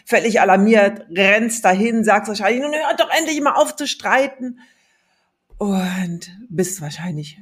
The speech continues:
müde davon. Und ich sag dir, ich kenn das. Ich selbst habe vier Kinder und hab das natürlich auch selbst erlebt und weiß aber auch, was hilft, dass die Kinder friedlicher miteinander werden.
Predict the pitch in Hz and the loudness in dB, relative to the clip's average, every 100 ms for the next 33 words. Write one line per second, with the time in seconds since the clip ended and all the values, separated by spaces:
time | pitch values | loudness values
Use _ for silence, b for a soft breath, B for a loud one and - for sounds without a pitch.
0 | 233 196 180 190 165 143 - 139 165 208 | -8 0 4 4 2 0 -4 -6 -6 -8
1 | 190 220 214 - 208 - - - 170 185 | -2 0 0 0 -2 -6 -8 -8 -4 -2
2 | 151 147 - 180 175 185 214 220 - 190 | -4 -8 -8 -6 -2 0 0 -2 -8 -2
3 | 190 180 185 180 - - 226 240 226 196 | 0 2 0 0 -6 -4 -2 -2 -4 -4
4 | 190 196 247 - _ _ 208 240 247 247 | 0 -2 -4 -12 _ _ -10 -8 -8 -10
5 | B - 196 185 180 180 214 220 208 208 | B 2 4 4 2 0 -4 -2 -2 0
6 | 196 202 190 - - 208 - 190 240 - | -2 -2 -4 -6 -8 -8 -2 0 0 -4
7 | - 190 180 233 - _ B B B - | -4 0 0 0 -6 _ B B B -4
8 | 208 196 202 254 214 202 - 196 220 - | 0 2 2 0 -4 -6 -2 -2 -4 -8
9 | - 185 202 208 185 190 196 196 _ _ | -10 0 0 0 -4 -4 -4 -6 _ _
10 | _ 180 175 190 - 190 190 190 175 - | _ -6 -6 -10 -10 -6 -4 -4 -6 -10
11 | - - 175 175 170 147 156 147 147 139 | -10 -6 -4 -6 -8 -8 -8 -8 -6 -6
12 | 127 143 143 180 208 | -6 -4 -4 -4 -6